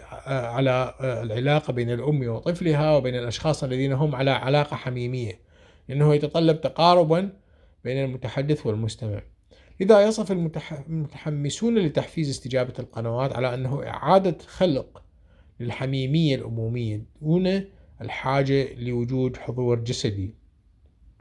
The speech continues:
قد تكون هذه الظاهرة تطورت لغرض تطوري كما يقول ديفيس، لأسباب غالبا ما تكون مدفوعة بالاهتمام الشخصي. يقول: "إذا نظرت إلى القردة العليا كيف يتم تربيتها، فأعتقد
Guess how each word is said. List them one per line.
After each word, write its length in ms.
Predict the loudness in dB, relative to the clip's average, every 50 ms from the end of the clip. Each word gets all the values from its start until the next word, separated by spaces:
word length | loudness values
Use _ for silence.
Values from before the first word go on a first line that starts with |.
| _ -20 -20 -20 -20 -20 -20 -18 _ -6
قد 60 | -4
تكون 300 | 0 0 2 4 4 6
هذه 320 | 6 6 6 6 6 4 4
الظاهرة 460 | 4 4 4 4 4 4 4 2 2
تطورت 600 | 2 0 0 2 4 4 4 4 4 0 0 -2
لغرض 300 | 0 2 2 4 2 2
تطوري 560 | 0 -2 -2 2 2 4 4 4 2 2 -2 -4
كما 260 | -4 -4 -4 -2 -4
يقول 300 | -4 -4 -4 -6 -2 0
ديفيس، 440 | 2 2 2 0 -4 -8 -10 -10 -10
لأسباب 440 | -8 -8 -6 0 4 4 4 4
غالبا 340 | 6 4 6 6 6 4 4
ما 120 | 2 -2 -4
تكون 300 | -6 -8 -6 -4 -4 -2
مدفوعة 600 | -2 -4 -6 -4 -2 -2 -2 0 0 -2 -4 -6 -10 -20 -20 -20 -20 -14 -6 -4
بالاهتمام 480 | -2 -2 -2 -2 -2 0 2 2 2
الشخصي. 560 | 2 0 0 -2 -2 -2 -4 -8 -6 -8 -8 -10 -14 _ _ _ _ -20 -20 -20 -18 -16 -8
يقول: 280 | -2 2 4 4 4
"إذا 140 | 6 4 4
نظرت 360 | 6 6 6 4 4 4 2
إلى 140 | 0 -2 -2
القردة 680 | -2 -4 -8 -14 -20 -20 -12 _ -2 0 0 2 2 0
العليا 440 | 0 0 0 2 4 4 4 4 4
كيف 240 | 2 0 -4 -2 -2
يتم 340 | -2 -2 -2 -2 -4 -4
تربيتها، 800 | -4 -4 -6 -6 -4 -2 -2 -2 0 0 -2 0 0 0 -2 -4 -6 -12 -20 -20 -20 -20 -20 -20 -20 -20 -8 -2
فأعتقد 540 | -2 -2 0 0 -4 -4 -2 -2 -4 -4